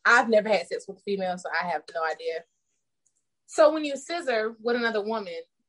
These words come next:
Speaker 2: you're basically rubbing your clits together. And the friction between your two clits makes you come. It stimulates your clitoris.
Speaker 1: But why?
Speaker 2: 'Cause it <laughs> feels good.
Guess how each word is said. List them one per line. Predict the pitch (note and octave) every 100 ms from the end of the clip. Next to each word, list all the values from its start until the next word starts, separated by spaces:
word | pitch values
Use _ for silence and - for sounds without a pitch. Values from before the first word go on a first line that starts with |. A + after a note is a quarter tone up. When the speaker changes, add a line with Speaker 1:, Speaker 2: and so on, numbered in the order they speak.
| _ _
Speaker 2:
you're | B3+
basically | A#3 D4+ D4 C4+
rubbing | A3+ A#3 A3+ G3
your | F#3
clits | - G3 - -
together. | E3+ D#3+ - - _ _ _ _ _ _ _ -
And | A3+
the | A#3
friction | C4 C4+ - B3
between | A3 - B3+
your | G#3+
two | G#3 A#3+
clits | G3 B3+ G3+ - -
makes | G#3+ G3+
you | G3
come. | F3+ F#3+ - _ _ _ - _ _ _ _ _ _ _ _ _
It | A#3+
stimulates | A#3+ C4+ B3+ A3+ G3 -
your |
clitoris. | G3+ G#3 C#3+ G2 - - - _ _ _ _ _ _ _ _ _ _ _ _ _ _
Speaker 1:
But | G#3 F3+ E3 _
why? | - - - - - - - - - - -
Speaker 2:
'Cause | D4+ E4
it | C5 D5+
<laughs> | D#5+
feels | C#4+ E4+ B4 E4 C#4
good. | A#3+ C#4+ C4+ C#4+